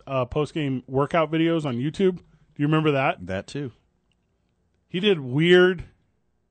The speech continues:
Speaker 1: he did weird, like, uh, post-game hit the weights super hard in the weight room workouts.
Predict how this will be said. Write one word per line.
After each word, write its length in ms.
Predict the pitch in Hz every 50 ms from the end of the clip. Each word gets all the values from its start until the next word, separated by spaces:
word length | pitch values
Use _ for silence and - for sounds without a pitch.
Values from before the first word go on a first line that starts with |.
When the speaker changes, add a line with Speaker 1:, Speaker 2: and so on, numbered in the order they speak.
| _ _ _ _ _ _ _ _ _ _ _ _ _ _
Speaker 1:
he 100 | - 165
did 160 | 175 220 190
weird, 360 | 165 131 127 151 165 175 175 170
like, 260 | 175 160 147 139 -
uh, 340 | 147 139 131 127 123 123 120 - _
post-game 720 | - - 170 175 175 170 - - 175 165 160 160 156 156 139 - _ _ _ _ _ _
hit 240 | - 175 180 165
the 80 | 170 175
weights 360 | 143 139 156 160 165 160 -
super 520 | - - - - - 175 165 170 180 170 147
hard 400 | - - 147 147 151 156 160 156
in 40 | 151
the 60 | 143
weight 220 | 127 135 143 151 156
room 220 | 160 165 151 151
workouts. 680 | 139 131 135 147 - 190 175 175 185 180 - - -